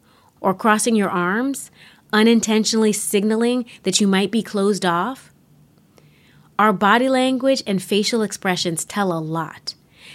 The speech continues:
And when we're in positions of power, those signals are being watched even more acutely. So pay attention to the signals you send and be mindful about how they may be interpreted.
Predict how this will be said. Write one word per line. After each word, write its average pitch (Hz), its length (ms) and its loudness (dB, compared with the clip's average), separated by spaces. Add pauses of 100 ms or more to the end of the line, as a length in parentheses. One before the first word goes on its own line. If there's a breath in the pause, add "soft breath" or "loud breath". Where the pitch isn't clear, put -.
(120 loud breath)
And 214 120 4
when 208 160 4
we're 233 140 4
in 277 120 0
positions 214 480 0
of 196 140 -2
power, 175 560 0 (340 loud breath)
those 233 220 2
signals 269 460 0
are 208 120 -2
being 185 320 2
watched 196 500 0
even 233 340 2
more 202 200 2
acutely. - 680 -6 (1000 soft breath)
So 214 200 0
pay 302 280 0
attention 277 560 0
to 240 120 -2
the 202 80 0
signals 202 540 0
you 190 80 0
send 160 500 -6 (500 soft breath)
and 214 140 0
be 262 160 4
mindful 214 800 0 (180 loud breath)
about 175 260 0
how 220 260 2
they 262 160 4
may 220 200 4
be 208 180 0
interpreted. 156 640 -6